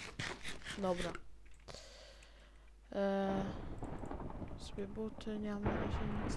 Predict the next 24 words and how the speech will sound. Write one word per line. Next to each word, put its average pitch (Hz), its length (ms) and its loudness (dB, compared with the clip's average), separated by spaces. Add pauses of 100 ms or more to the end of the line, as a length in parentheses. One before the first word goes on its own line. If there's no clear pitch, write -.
ten, 196 160 2
ale 208 160 2
nie 214 100 2
wiadomo, 214 280 0
czy 208 120 -4
tutaj 202 360 -2
wziął 196 220 -4
z - 80 -6
tej 196 160 -4
skrzynki - 540 -2
rzeczy. 233 300 -2
Nie, 180 200 -2
nie 170 180 -4
wziął. - 220 -8 (840)
To - 100 -6
dobrze. - 360 0 (4000)
Tu 247 140 2
zawsze 233 260 0
jest - 140 -4
taki 220 300 0
lak 208 320 0
z - 80 -6
tym 196 220 -6
drewnem. 180 600 -6